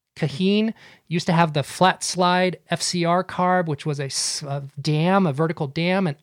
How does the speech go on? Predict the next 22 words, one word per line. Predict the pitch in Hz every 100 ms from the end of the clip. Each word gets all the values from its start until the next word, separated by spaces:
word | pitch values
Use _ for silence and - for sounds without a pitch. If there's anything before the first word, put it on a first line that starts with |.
| -
all | 185 262
of | 294
these | 208 233 185
different | 214 - 185 - - _ _
ways | 156 160 185 185 190 - - _
to | -
introduce | - 175 175 180 165 - -
air | 185 185
through | 165 - 180 190
the | 170
Venturi | 160 151 - - 202 180 156
create | - - 175 160
a |
different | 151 147 139
feel. | - 165 127 131 _ _ _ _
So | - - 160 147 143 -
we | 151 190
could, | 262 240 160 - _ _
it, | 165 - _
we | 180 196
could | 165
manipulate | 143 170 240 240 202 202 196 190